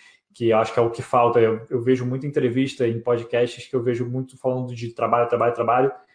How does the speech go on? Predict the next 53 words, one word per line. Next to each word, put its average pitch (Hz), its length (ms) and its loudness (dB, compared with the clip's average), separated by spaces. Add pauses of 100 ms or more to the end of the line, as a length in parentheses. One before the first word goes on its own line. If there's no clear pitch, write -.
(140)
e 127 60 -2
eu 123 220 2
tento 131 220 -2
puxar 135 260 -4
um 131 80 -2
pouco 139 280 -2
mais 131 260 2
o 127 60 -4
lado 131 180 2
humano, 123 380 0
tipo, - 180 -8
ah, 127 160 2
o - 40 -6
que - 120 -16
que - 100 -20
você 135 120 -10
fez, 131 500 2
quais 123 140 -4
são 127 100 -14
suas 127 160 -6
pa-, - 140 -8
suas - 300 -8
paixões, 127 500 -4
como 143 200 -4
você - 180 -6
ajudou. 127 560 2 (420)
Então, 120 480 -2
é 131 60 -10
um 120 100 -8
pouco 120 300 -4
da, 113 240 2
da 113 80 0
minha 117 140 0
curiosidade 131 880 0
<laughs> - 60 -14
e, 127 720 -2 (460)
e 113 60 -2
é 113 40 2
o 113 80 0
que 113 80 -6
eu 113 60 2
acho 104 180 -2
que, 123 120 -4
que - 180 -12
um 117 180 -16
pouco 117 220 -6
de, 117 120 -12 (200)
do 113 80 -20
que - 100 -18
falta, 98 400 -4
né? 120 240 -6 (680)
É, 120 920 4 (380)
a, 139 340 -6